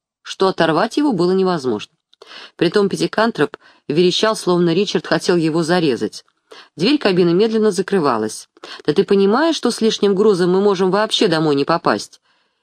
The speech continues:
Ричард старался оторвать Пятикантропа от Пашки. «Поздно», — сказал Аркаша. И был прав,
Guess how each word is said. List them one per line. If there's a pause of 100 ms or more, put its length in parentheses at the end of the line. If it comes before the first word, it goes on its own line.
(300)
Ричард
старался
оторвать
Пятикантропа
от
Пашки. (480)
«Поздно», —
сказал
Аркаша. (240)
И
был
прав,